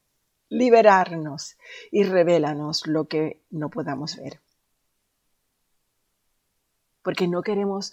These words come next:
continuar atados y esclavizados, pagando el precio de algo que ya tú pagaste,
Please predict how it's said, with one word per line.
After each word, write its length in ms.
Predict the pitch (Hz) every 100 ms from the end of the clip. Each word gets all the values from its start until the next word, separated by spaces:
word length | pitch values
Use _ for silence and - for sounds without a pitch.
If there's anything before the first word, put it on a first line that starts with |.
| - _ -
continuar 760 | 196 196 202 185 180 190 202
atados 460 | 190 180 196 202 202
y 80 | 185
esclavizados, 920 | - 165 165 170 233 262 269 269 - _ _ _ _ _ _
pagando 460 | - 208 214 285 311
el 120 | 269
precio 760 | 269 302 359 - 302 269 269 _ _ _ _ _ _ _ _ _ _ _ -
de 240 | 180 208
algo 560 | 220 247 247 247 240 - - _
que 120 | 226
ya 120 | 214
tú 100 | 214
pagaste, 760 | 226 143 131 123 - - 156